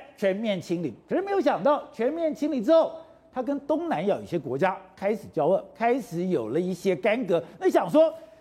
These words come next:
清零跟东南亚之间有什么关系呢？导播先看这画面。现在在东南亚，我们看到了从越南、辽国很多国家，他们要进到中国的边界，竟然车子大排长龙，还有司机居然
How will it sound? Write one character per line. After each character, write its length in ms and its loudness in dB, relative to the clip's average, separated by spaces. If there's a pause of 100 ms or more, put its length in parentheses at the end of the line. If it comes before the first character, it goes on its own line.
清 340 -6
零 380 2
跟 160 0
东 220 -4
南 160 -2
亚 160 -2
之 120 -10
间 140 -2
有 80 0
什 80 -8
么 80 -6
关 200 4
系 100 -2
呢？ 180 4 (180)
导 120 4
播 100 -2
先 100 2
看 120 0
这 80 2
画 160 2
面。 180 2 (380)
现 240 2
在 260 4 (140)
在 100 2
东 240 0
南 180 0
亚， 140 2
我 60 -10
们 80 -6
看 160 0
到 120 2
了 60 -4
从 280 -6
越 260 4
南、 340 -2 (120)
辽 340 2
国 260 2 (200)
很 120 2
多 120 4
国 160 4
家， 260 4
他 100 -4
们 120 -2
要 140 4
进 360 -4
到 180 4
中 240 -4
国 120 0
的 80 4
边 260 2
界， 220 4 (360)
竟 220 2
然 180 4 (300)
车 240 4
子 240 -4
大 240 0
排 160 -4
长 160 0
龙， 220 0
还 140 4
有 100 6 (320)
司 240 0 (100)
机 160 2
居 160 0
然 260 2